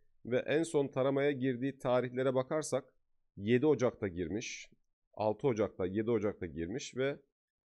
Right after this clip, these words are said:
e, otuz Aralık'ta girmiş. Yani uzun bir zamandır tarama, e, yapısına da çok fazla takılmıyor. Yani Aselsan'ın hareketlerinde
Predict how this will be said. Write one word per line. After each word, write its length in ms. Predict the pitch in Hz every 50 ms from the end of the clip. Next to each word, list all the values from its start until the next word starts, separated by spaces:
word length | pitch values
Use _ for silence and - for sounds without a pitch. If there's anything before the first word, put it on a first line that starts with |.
| - -
e, 400 | 98 101 98 98 95 95 92 90 - - -
otuz 400 | - 110 110 - - 175 160 135 -
Aralık'ta 680 | - 123 123 127 131 135 131 - - 143 107 76 - _ _ _ _ _ _ _ _ 95
girmiş. 520 | 90 92 90 78 73 - - - - - _ _ _ _ _ - -
Yani 320 | - 95 110 120 139 151 143
uzun 440 | - - 107 110 117 156 185 190
bir 60 | 170 143
zamandır 640 | 131 143 135 143 147 160 196 175 131 139 - - _ _ _ _ _ _ _ _ _ _ _ _
tarama, 580 | _ 107 107 110 123 135 156 156 131 - - - _ _ _ -
e, 80 | 101 101 98 98 95 92 92
yapısına 580 | 98 107 117 113 - 123 - - 127 151 156 135
da 80 | 151
çok 240 | 147 - - 135 -
fazla 420 | - - 127 117 104 113 156 170 - - _ _ _ _
takılmıyor. 580 | - - - - 160 156 131 104 82 62 - - _ _ -
Yani 400 | 92 104 107 104 101 104 107 - - _ _ _ _ _ _ _ _ _ _ _
Aselsan'ın 720 | - 98 - - 156 160 170 165 - 127 110 110 120 - - _ _ _ _ _ - - - - - -
hareketlerinde 960 | - 107 107 113 - - 135 120 - - 120 120 113 117 107 104 104 113 127